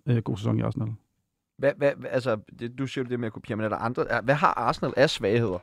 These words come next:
Speaker 1: Jamen, de har jo svagheden i, øh, på deres nier-position, fordi, øh, Jesus, han er skadet hele tiden. Øh, og hver gang Nketiah, øh, erstatter ham, så scorer han godt nok.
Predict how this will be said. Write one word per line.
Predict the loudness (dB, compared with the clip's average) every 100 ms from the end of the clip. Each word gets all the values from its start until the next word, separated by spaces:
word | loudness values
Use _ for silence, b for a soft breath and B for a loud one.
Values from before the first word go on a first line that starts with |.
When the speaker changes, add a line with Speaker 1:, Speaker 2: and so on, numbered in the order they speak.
| _ b b b b b b -16 -16 -18 -20 _
Speaker 1:
Jamen, | -6 2
de |
har | 6 8
jo | 8 6
svagheden | 4 6 8 8 6 4 2
i, | 2 2
øh, | 0
på | 2
deres | 2 6
nier-position, | 4 4 -2 -4 -4 -4
fordi, | -2 0 2
øh, | 2 -2 -4
Jesus, | 0 2 4
han | 2
er |
skadet | 2 0 0
hele | -2 -4
tiden. | -8 -12 _ _ -20 _ 0
Øh, | 2 2
og | 4
hver | 6
gang | 6 4 2
Nketiah, | 0 0 2 0 0 -2
øh, | -2 -4 -6 -8
erstatter | -4 0 4
ham, | 4
så | 2
scorer | 2 4 4
han | 4
godt | 2
nok. | -4